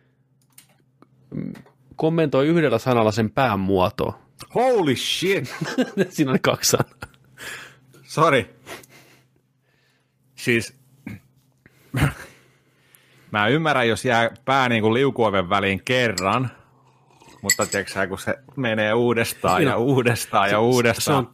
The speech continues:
Speaker 1: se on, se on, se on ta-,
Speaker 2: Ah,
Speaker 1: se on tasannusta eri
Speaker 2: ah,
Speaker 1: suunnista, että ei vittu, vähän on vinossa. <laughs> Oho. Tiedätkö, että pitää niinku saada symmetriä.
Speaker 2: So-, sorry Jack Ma, mut
Speaker 1: Niin.
Speaker 2: sulla on niin epäsymmetrinen kaali, että huhhuh.
Speaker 1: Kyllä.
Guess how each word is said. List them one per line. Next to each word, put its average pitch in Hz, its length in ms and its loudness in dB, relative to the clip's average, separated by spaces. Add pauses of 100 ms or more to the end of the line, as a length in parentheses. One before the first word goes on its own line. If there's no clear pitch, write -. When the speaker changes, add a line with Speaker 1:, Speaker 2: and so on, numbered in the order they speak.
(100)
Speaker 1:
se 226 60 2
on, 240 60 2
se - 60 0
on, - 240 -4
se - 140 -2
on 165 140 4
ta-, 151 240 -2
Speaker 2:
Ah, 185 440 0
Speaker 1:
se - 120 0
on 131 80 0
tasannusta 143 540 2
eri 120 80 4
Speaker 2:
ah, 117 60 -2
Speaker 1:
suunnista, 135 480 2
että - 120 -2
ei 143 120 0
vittu, 165 200 -2
vähän 165 200 2
on 135 80 -2
vinossa. 135 340 0 (340)
<laughs> - 300 -16
Oho. 117 600 -2 (600)
Tiedätkö, - 320 -2
että - 220 -20
pitää - 260 -10 (320)
niinku 135 160 -4
saada 131 160 -2
symmetriä. 110 680 -4 (160)
Speaker 2:
So-, - 100 -20
sorry 160 380 0
Jack 123 260 0
Ma, 104 380 0
mut 95 100 -2
Speaker 1:
Niin. 101 80 -4
Speaker 2:
sulla 113 200 2
on 113 200 0
niin 156 420 0
epäsymmetrinen 101 1040 0
kaali, 92 540 0 (200)
että - 340 -2 (840)
huhhuh. 135 480 2 (440)
Speaker 1:
Kyllä. 95 460 -4